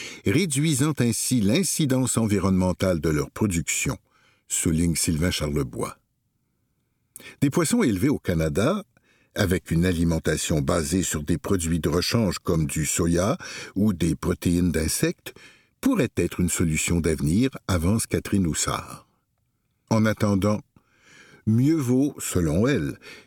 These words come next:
éviter les saumons frais et transportés par avion pour limiter l'empreinte liée au transport et aux pertes.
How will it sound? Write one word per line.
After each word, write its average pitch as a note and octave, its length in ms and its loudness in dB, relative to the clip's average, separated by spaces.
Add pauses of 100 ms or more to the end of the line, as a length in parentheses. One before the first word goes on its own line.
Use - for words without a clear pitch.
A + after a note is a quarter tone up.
(140)
éviter D#3+ 520 0
les F#2+ 180 0
saumons A2 460 2
frais - 420 -2
et G2 140 0
transportés - 640 0
par F2+ 200 0
avion F2 440 2 (400)
pour C3 200 2
limiter D3 600 2
l'empreinte A#2 580 0
liée A2+ 480 2
au - 140 -2
transport G#2 500 0
et F#2 60 2
aux D#2+ 140 0
pertes. - 600 -6